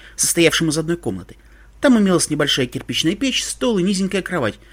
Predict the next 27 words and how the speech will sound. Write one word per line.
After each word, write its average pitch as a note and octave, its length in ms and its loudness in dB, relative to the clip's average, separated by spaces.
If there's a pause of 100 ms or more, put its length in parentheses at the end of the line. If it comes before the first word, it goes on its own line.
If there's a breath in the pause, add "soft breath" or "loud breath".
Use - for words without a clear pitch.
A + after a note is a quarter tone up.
(140 soft breath)
которую D#3+ 280 2
я C#3+ 80 4
сколотил C#3 400 -2
собственными B2+ 480 -6
руками. A#2 300 -12 (600)
Искорке B3+ 400 2
места F3+ 300 0
хватало E3 340 -2
с - 80 -4
избытком, F3+ 400 -6 (320 soft breath)
но A#2 180 4
втиснуть C3+ 440 -2
дополнительные A#2+ 600 0
полторы D3 440 2
тысячи C#3 360 -4
томов G3+ 360 0 (360 soft breath)
оказалось E3+ 500 2
непростым C#3 440 -4
делом. E2+ 240 -8 (1500)
Когда C3 300 0
через D3 200 0
несколько C#3 360 -2
дней C3+ 180 0
отец C#3 240 -2
заглянул B2+ 320 0
в B2+ 100 -6
гости, A3 340 -6